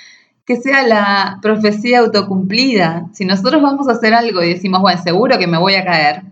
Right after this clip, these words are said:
me voy a caer", porque mi cerebro va a estar buscando la manera de reafirmar esto, que para mí es una creencia, es una verdad. Entonces, ojo con lo que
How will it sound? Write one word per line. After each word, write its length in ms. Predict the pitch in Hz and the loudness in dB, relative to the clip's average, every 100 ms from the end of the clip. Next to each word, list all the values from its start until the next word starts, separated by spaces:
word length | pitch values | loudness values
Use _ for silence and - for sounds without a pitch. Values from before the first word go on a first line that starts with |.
| - | -20
me 160 | 185 190 | -8 -2
voy 260 | 262 233 185 | 0 0 -2
a 80 | |
caer", 400 | 175 165 156 156 - _ _ _ _ _ _ _ _ _ _ | -4 -2 0 -2 -8 _ _ _ _ _ _ _ _ _ _
porque 800 | 208 208 202 - 202 202 196 196 196 - _ _ - | 0 0 -2 -4 0 0 0 -4 -6 -16 _ _ -2
mi 200 | 220 226 | 0 2
cerebro 400 | 233 233 247 247 | 2 0 0 0
va 60 | |
a 60 | 226 | 0
estar 200 | 220 220 | -2 -4
buscando 360 | 226 - 233 233 | -4 -2 0 2
la 140 | 220 | 0
manera 360 | 208 208 220 233 | 2 2 2 2
de 220 | 208 226 | 2 0
reafirmar 640 | 214 214 214 214 208 208 | 0 -2 0 2 4 2
esto, 480 | 196 - - 160 - _ _ | 0 -6 -4 -4 -6 _ _
que 100 | 208 | -4
para 180 | 196 175 | -2 -2
mí 120 | 180 180 | -2 -4
es 140 | 190 | -4
una 200 | 196 175 | -4 -4
creencia, 680 | 170 160 165 156 156 - 151 | -2 -4 -4 -6 -8 -8 -8
es 100 | 156 | -6
una 220 | 165 156 | -4 -2
verdad. 540 | 143 143 175 151 147 _ _ _ _ _ _ _ _ _ _ | -2 -2 -2 -2 -6 _ _ _ _ _ _ _ _ _ _
Entonces, 640 | 254 269 302 302 311 311 _ _ _ _ _ _ _ _ | -6 -2 -2 2 0 0 _ _ _ _ _ _ _ _
ojo 320 | 269 302 339 | -2 -2 -2
con 180 | 269 226 | -2 2
lo 220 | 220 214 | 2 2
que 500 | 208 208 202 208 - | 0 0 0 -4 -10